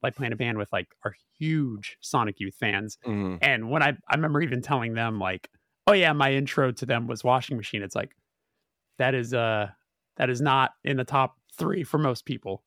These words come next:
Speaker 1: you know?
Speaker 2: Yeah. And, uh, yeah, I don't think everybody in the band even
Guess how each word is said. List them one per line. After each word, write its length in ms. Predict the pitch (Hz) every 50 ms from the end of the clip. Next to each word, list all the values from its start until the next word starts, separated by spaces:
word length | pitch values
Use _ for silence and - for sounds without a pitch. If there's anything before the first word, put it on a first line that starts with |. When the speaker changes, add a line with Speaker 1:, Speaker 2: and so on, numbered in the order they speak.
| _ -
Speaker 1:
you 120 | - 139
know? 240 | 135 127 120 123 131 - _ - - _ _ - - - - _ _
Speaker 2:
Yeah. 460 | - 101 110 117 117 117 117 110 107 - _
And, 300 | - 123 123 120 123 123 -
uh, 320 | - 120 117 113 110 110 110
yeah, 380 | 107 113 120 127 127 120 110 98
I 120 | 101 110
don't 160 | 113 135 135
think 180 | - 160 139 107
everybody 400 | 127 117 120 127 120 117 110 113
in 80 | 107 104
the 100 | 98 95
band 560 | 80 92 92 98 101 104 104 101 95 - - - _ _
even 260 | - 107 101 92 95